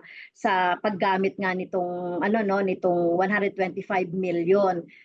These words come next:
So, kasi sinasabi namin sa Article six na, eto na, "No money shall be spent except in pursuance of an appropriation made by law." Eh, wala nga sa batas, ah, wala sa twenty twenty-two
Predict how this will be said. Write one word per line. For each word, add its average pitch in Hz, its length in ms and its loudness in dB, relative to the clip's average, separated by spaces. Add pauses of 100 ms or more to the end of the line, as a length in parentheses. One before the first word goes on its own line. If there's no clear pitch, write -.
(140)
So, 233 160 0
kasi 254 240 0
sinasabi 214 480 0
namin 311 400 2
sa 240 160 -2
Article 247 400 -2
six - 640 -4 (480)
na, 262 560 2
eto 320 240 0
na, 240 240 0
"No 277 240 4
money 269 480 2
shall 247 240 -2
be 208 160 -6
spent 247 560 -4 (160)
except 277 560 -6 (160)
in 226 160 -4
pursuance 220 800 -2
of 202 160 -8
an 190 160 -8 (400)
appropriation 220 1120 -2
made 233 480 0
by 180 320 -2
law." 202 320 0 (480)
Eh, 254 80 0
wala 294 480 0
nga 277 80 0
sa 269 80 -6
batas, 233 400 -4 (160)
ah, 196 80 -4
wala 214 240 -2
sa 269 160 -4
twenty 247 240 -2
twenty-two 226 960 -4